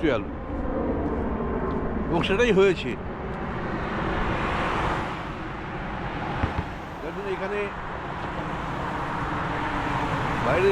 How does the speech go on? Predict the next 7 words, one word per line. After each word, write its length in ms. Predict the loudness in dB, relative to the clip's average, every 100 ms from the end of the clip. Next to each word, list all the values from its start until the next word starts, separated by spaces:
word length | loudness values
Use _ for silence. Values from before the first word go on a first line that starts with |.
| 4 2
ঠিক 140 | 2 4
মতো 140 | 4 6
বেরোতে 260 | 6 6 6
পারছি 220 | 4 2 2
না 60 | 2 2 0 0 0 0 2 2 2 2 4 4 4 4 4 4 4 4 4 4 4 4 4 4 4 4 4 2 2 2 2 2 2 2 2 2 2
এই 80 | 4
ঠান্ডার 300 | 4 4